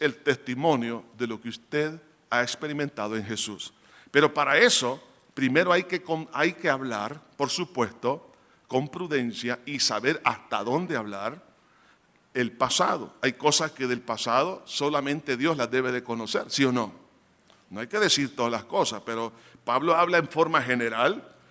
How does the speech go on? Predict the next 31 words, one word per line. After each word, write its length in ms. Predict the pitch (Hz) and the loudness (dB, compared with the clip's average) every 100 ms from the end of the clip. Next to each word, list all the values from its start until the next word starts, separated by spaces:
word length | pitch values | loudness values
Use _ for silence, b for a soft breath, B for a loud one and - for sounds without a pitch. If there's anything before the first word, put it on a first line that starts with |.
| b | b
él 180 | 123 147 | -4 0
no 100 | 180 | 2
habla 220 | 190 170 | 4 4
de 220 | 127 143 | 4 0
detalles, 1000 | 135 139 - 233 190 117 120 220 - - - b b b | 2 -2 -2 0 0 0 0 0 0 -2 -10 b b b
pero 200 | 143 139 | 0 2
sí 240 | - 233 | 2 0
habla 340 | 240 165 139 156 | 4 4 4 0
en 160 | 151 131 | 0 -2
forma 380 | 151 170 151 127 | 2 4 4 2
general, 500 | 123 120 175 226 - | 2 4 4 4 0
y 120 | 147 | -4
el 100 | 143 | -4
testimonio 560 | - 123 131 180 240 196 | -4 -6 -2 0 0 0
así 220 | 123 147 | 0 -2
tiene 300 | 135 135 120 | -4 -2 -2
que 160 | - 107 | -4 0
ser. 320 | 233 196 - - b b b b | 2 2 -2 -20 b b b b
¿Por 200 | - 135 | -4 -4
qué? 160 | 135 262 | 0 -2
Porque 500 | - 143 - 135 - | -2 -4 0 -2 0
el 200 | 135 131 | 0 2
único 320 | 165 208 185 175 | 0 -2 -2 -2
que 120 | 165 | -2
perdona 440 | 165 143 240 233 | 0 0 2 0
es 60 | 175 | 0
Dios, 240 | 220 180 | 0 0
la 100 | 139 | 0
gente 240 | 143 185 190 | -2 -2 -2
no 160 | 180 | -2
perdona. 500 | 151 127 143 110 92 | 0 0 0 -2 -6